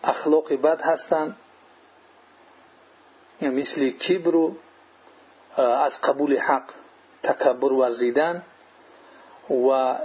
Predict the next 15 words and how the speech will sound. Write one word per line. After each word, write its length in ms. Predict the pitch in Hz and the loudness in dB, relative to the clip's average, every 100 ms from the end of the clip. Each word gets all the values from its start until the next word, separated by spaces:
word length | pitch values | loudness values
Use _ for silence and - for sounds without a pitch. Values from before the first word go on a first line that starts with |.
| - | -4
истикбор 680 | - - 151 127 139 143 | -4 0 -2 0 2 2
кардан 400 | 135 139 131 143 | 2 0 2 0
аз 160 | 139 135 - 135 127 123 | 0 -2 0 2 2 2
пайравии 500 | 143 127 120 160 196 | 2 4 2 2 0
паёмбар 460 | 185 180 160 160 | 2 2 2 0
саллаллоҳу 460 | 156 170 160 156 156 | 2 4 4 4 2
алайҳи 160 | 156 | 2
ва 60 | 143 | 2
саллам, 220 | 147 151 | 0 0
аз 120 | 139 120 | -2 0
рӯи 240 | 135 139 120 | 2 4 4
ғуруру 440 | 120 127 143 139 135 | 2 2 2 2 4
аз 160 | 123 120 | 2 2
рӯи 300 | 127 131 120 | 2 2 2
такаббурӣ 720 | - - 139 113 120 127 180 | 0 0 0 2 2 4 2